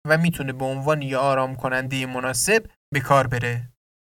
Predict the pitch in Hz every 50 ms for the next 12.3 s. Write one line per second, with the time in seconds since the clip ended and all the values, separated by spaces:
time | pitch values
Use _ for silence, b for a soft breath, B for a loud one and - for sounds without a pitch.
0 | _ _ - 139 139 151 165 175 175 180 175 180 175 165 175 175 175 175 170 -
1 | 160 156 156 - 165 156 156 160 160 - 170 160 156 151 156 156 151 156 147 151
2 | 156 151 151 151 151 151 147 143 156 156 160 170 170 170 170 165 - - 135 135
3 | 135 135 131 127 131 135 139 151 165 156 - - 143 131 143 156 165 - 170 147
4 | 143 139 135 131 127 131 - 139 135 131 120 135 135 131 131 135 135 131 131 135
5 | 131 127 127 131 127 131 135 131 135 156 180 185 180 175 170 170 165 - _ _
6 | _ _ _ - 175 175 160 147 - - 143 131 127 131 135 135 143 151 151 -
7 | - - 139 127 123 - 135 131 131 131 135 - 147 143 139 135 131 127 127 131
8 | - - 131 131 143 165 190 208 208 180 - _ _ _ _ _ _ 151 143 139
9 | 139 139 135 131 139 135 - - 151 165 160 151 143 143 143 139 139 131 135 131
10 | 131 131 127 135 143 156 190 208 220 214 - _ _ _ _ 135 135 135 135 131
11 | 131 127 135 156 175 175 151 139 131 135 123 117 120 127 123 127 123 120 123 127
12 | 127 - - - -